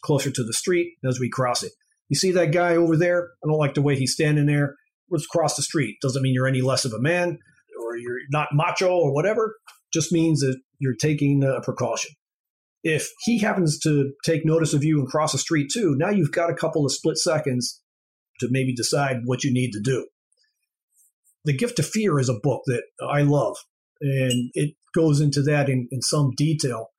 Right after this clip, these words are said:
about listening to your instincts. So I think that, yes, it is possible to train people. Now, the problem is you don't want to be so utterly paranoid that you go down the street, you can't maintain that. You go down the street and you're afraid of everything. That's not what I'm advocating.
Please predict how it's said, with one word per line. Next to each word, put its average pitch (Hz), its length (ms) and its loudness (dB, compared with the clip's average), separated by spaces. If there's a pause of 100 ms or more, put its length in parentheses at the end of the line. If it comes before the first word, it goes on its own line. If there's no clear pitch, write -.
(240)
about 131 260 -2
listening 147 480 2
to 147 120 -2
your 131 300 -2 (160)
instincts. 135 640 -4 (600)
So 170 220 -2
I 147 100 -2
think 208 360 -2
that, 143 240 0
yes, 165 400 0
it 156 120 2
is 185 220 2
possible 110 480 -4
to - 80 -10
train 131 320 -2
people. 110 400 -6 (180)
Now, 143 80 0
the 135 80 -2
problem 190 360 2
is 143 180 2
you 147 60 2
don't 180 180 0
want 165 140 2
to 143 60 2
be 143 420 0
so 175 300 0
utterly 165 280 2
paranoid 127 640 -2 (260)
that 131 240 -4
you 135 80 0
go 156 160 2
down 147 200 2
the 123 60 -2
street, 156 440 -2 (280)
you 175 120 -2
can't 190 280 0
maintain 170 640 2
that. 92 200 -6 (800)
You 147 100 0
go 170 100 2
down 160 160 0
the 147 60 0
street 165 320 0
and 147 80 2
you're 131 140 0
afraid 156 340 0
of 127 100 0
everything. 131 500 -2
That's 147 280 -4
not 156 180 0
what 147 120 2
I'm 131 220 0
advocating. 110 640 -2